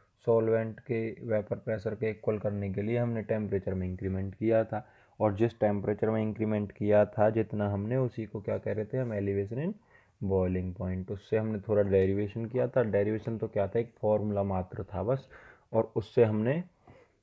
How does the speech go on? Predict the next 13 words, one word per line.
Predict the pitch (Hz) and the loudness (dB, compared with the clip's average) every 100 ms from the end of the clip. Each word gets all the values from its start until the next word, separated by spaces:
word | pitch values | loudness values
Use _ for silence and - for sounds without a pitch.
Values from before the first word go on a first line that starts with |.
| - | -4
मॉलिक्यूलर | 107 104 107 101 113 107 | 4 4 4 6 4 6
मास | 98 92 92 | 2 0 0
भी | 101 | -2
निकालने | 95 98 92 92 92 | 0 2 2 2 -2
के | 98 | -2
लिए | 95 90 | 0 0
हमारे | 92 92 | -2 -2
पास | 92 120 135 - | 0 -2 -2 -2
फॉर्मूला | 98 90 87 85 | 0 0 -2 -2
आ | 87 | -4
गया | 87 87 | -6 -8
था। | - - _ _ _ _ _ _ _ _ - | -12 -20 _ _ _ _ _ _ _ _ -4
बेटा, | 113 120 | 0 2